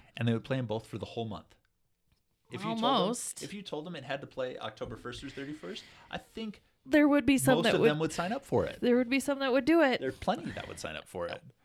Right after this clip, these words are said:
Speaker 2: So, look, I, I mean, we're talking little guys here. Not,
Speaker 1: Yeah.
Speaker 2: I mean,
Speaker 1: Well,
Speaker 2: of
Speaker 1: the flex is
Speaker 2: course,
Speaker 1: easy.
Speaker 2: yeah.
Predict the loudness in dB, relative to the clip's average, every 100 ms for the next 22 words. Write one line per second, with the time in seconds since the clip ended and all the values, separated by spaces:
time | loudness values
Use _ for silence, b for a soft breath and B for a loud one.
0 | b b -12 -12 -4 -4 -2 -2 -2 -4
1 | -4 -2 0 0 -2 -2 -4 -2 2 4
2 | 4 0 -4 -6 -6 -6 -2 0 0 -2
3 | -2 0 -2 -4 -10 -18 _ _ 0 0
4 | 0 4 8 8 4 0 -8 -6 0 0